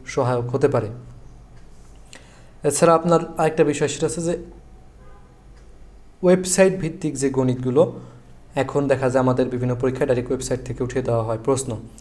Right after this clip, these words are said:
তো ওয়েব-, প্রত্যেক অধ্যায়ের শেষে এই বইটাতে ওয়েবসাইট ভিত্তিক অনেকগুলো গণিত দেওয়া থাকে প্র্যাকটিসের জন্য এবং পরে তার সমাধানও আলাদা অন্য জায়গায় দেওয়া থাকে। তো আপনি একটা অধ্যায় করে এই বইটা থেকে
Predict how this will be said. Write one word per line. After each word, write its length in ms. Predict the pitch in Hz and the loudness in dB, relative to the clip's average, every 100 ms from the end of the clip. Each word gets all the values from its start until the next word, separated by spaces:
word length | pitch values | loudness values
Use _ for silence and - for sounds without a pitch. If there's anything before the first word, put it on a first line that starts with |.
| - - - | -20 -20 -12
তো 120 | 156 170 | -6 4
ওয়েব-, 320 | 165 165 165 - | 4 4 0 2
প্রত্যেক 520 | 170 170 190 196 196 - | 2 4 4 4 0 0
অধ্যায়ের 400 | 156 135 139 151 | 0 2 2 2
শেষে 500 | - 151 - 120 117 - | 2 0 2 -2 -4 0
এই 100 | 147 | 0
বইটাতে 460 | 139 139 143 143 202 202 - - - - | 4 2 2 0 0 -2 -14 -18 -10 -2
ওয়েবসাইট 480 | 135 131 147 135 135 | -2 2 2 2 -2
ভিত্তিক 320 | 127 - 185 185 - - | -6 -2 -2 -4 -12 -2
অনেকগুলো 480 | 170 156 131 135 131 | 4 4 4 2 4
গণিত 260 | 131 127 127 - | 4 2 0 2
দেওয়া 180 | 127 123 | 4 4
থাকে 360 | 127 135 202 214 - - - | 0 0 0 -2 -8 -16 2
প্র্যাকটিসের 440 | 143 143 139 160 | 2 2 0 2
জন্য 160 | 160 208 | 2 2
এবং 120 | 233 220 | 2 2
পরে 140 | 147 | 2
তার 120 | 143 | 2
সমাধানও 420 | - 143 135 127 | 0 2 4 2
আলাদা 320 | 175 160 139 139 | 2 2 4 4
অন্য 260 | 165 156 | 4 2
জায়গায় 240 | 131 123 123 | 2 2 2
দেওয়া 140 | 117 | 0
থাকে। 220 | 117 110 107 - - - | 0 -6 -6 -12 -16 -2
তো 60 | 151 | 0
আপনি 160 | 147 170 | 4 4
একটা 140 | 185 | 6
অধ্যায় 200 | 175 170 | 6 4
করে 260 | 175 165 165 | 6 4 6
এই 120 | 151 | 4
বইটা 240 | 143 143 | 2 0
থেকে 260 | 135 135 | -2 0